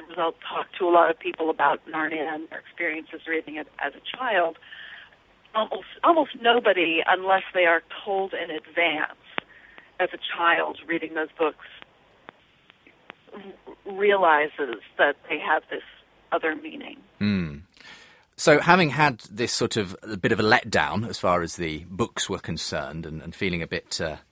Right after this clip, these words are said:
Speaker 2: betrayed and, uh, <laughs> and whatnot, uh, d-, d-, did, did, did that kind of put you off the idea generally of what might be seen as smuggling Christian i-, ideas into literature? Do you think that's a bit underhand, especially perhaps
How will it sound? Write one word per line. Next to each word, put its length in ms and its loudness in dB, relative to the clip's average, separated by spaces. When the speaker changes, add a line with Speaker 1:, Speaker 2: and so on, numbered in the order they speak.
Speaker 2:
betrayed 560 -2
and, 160 -8
uh, 120 -8
<laughs> 280 -16
and 120 0
whatnot, 320 -2
uh, 80 2
d-, 100 -4
d-, 260 -10
did, 240 8
did, 300 6
did 160 6
that 200 6
kind 160 0
of 140 -4
put 200 0
you 220 4
off 300 6
the 160 4
idea 320 6
generally 720 2
of 320 -2
what 160 -4
might 200 2
be 80 -6
seen 320 -2
as 260 -2
smuggling 760 0
Christian 480 -4
i-, 140 -4
ideas 580 -2
into 260 -6
literature? 420 -8
Do 100 -4
you 80 -4
think 180 -6
that's 220 -6
a 40 -12
bit 160 -4
underhand, 640 -2
especially 380 -4
perhaps 560 -10